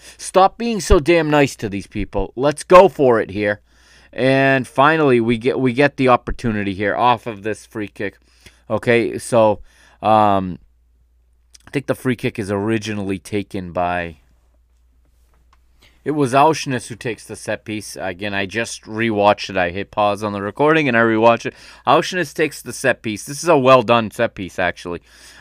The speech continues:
Um, goes to the far post to Otamendi. Otamendi heads it back across the face of goal so that it drops right around the penalty spot. Florentino gets on the end of it, and his first shot is blocked.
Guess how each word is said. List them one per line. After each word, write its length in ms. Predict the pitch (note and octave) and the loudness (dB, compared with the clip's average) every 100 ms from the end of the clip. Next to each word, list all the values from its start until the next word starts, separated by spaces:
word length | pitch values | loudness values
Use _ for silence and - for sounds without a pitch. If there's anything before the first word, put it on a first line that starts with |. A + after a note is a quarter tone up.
| - | -6
Um, 720 | G2+ G2 G2 G2 G2 F#2+ F#2+ - _ - | 0 2 4 2 2 -2 -8 -14 _ 0
goes 240 | C3+ D#3+ | 4 4
to 80 | F3+ | 2
the 100 | D3+ | 0
far 220 | - C#3+ | 4 4
post 340 | C3+ C#3 C#3 - | 4 0 -2 0
to 60 | |
Otamendi. 680 | B2+ C3 - A#2+ A#2+ A#2+ A#2 - - _ | 4 4 2 -2 0 -2 -4 -8 -20 _
Otamendi 680 | C#3 E3 F#3 D#3 D#3+ D3+ A#2 | 4 4 2 0 0 0 2
heads 280 | C3 C#3 | 0 0
it 160 | C#3 - _ _ | -4 -6 _ _
back 320 | C3+ E3 - | 6 6 4
across 420 | C#3+ - C#3 E3+ | -8 -2 0 0
the 100 | - | -6
face 320 | - C3 B2+ A#2+ | -4 -4 -4 -8
of 120 | F#2 | -6
goal 300 | A2 A2 A2 | -4 -4 -6
so 180 | - G#2+ | -8 -2
that 180 | G#2+ | 0
it 100 | G#2+ | 0
drops 360 | - A#2+ A#2+ - | 0 4 4 4
right 180 | D3 F3 | 0 2
around 280 | F3+ D#3+ D#3 | 2 0 -4
the 60 | |
penalty 420 | - E3 E3+ D3 | -6 -4 -4 -8
spot. 420 | D3 - D3 C#3+ - _ _ _ _ _ _ _ - - _ - _ | -14 -4 0 0 -4 _ _ _ _ _ _ _ -20 -20 _ -20 _
Florentino 600 | - D#3+ E3 D3 F#3+ G3 | -2 2 2 0 -4 -4
gets 260 | D#3+ E3 - | -2 -2 0
on 180 | D#3 D3+ | -2 -2
the 140 | C3+ | -4
end 160 | C3+ B2+ | -2 -2
of 80 | |
it, 180 | B2+ - _ _ _ _ | -2 -4 _ _ _ _
and 420 | - A#2+ B2+ B2 | -4 0 0 0
his 240 | B2 C3+ A#2+ | -2 -4 -2
first 280 | - F3+ F3 | 0 2 2
shot 300 | F#3 E3 - | 4 4 4
is 180 | C3 A2 | -4 -6
blocked. 560 | A#2 A2+ A#2 - - | -2 2 2 0 -12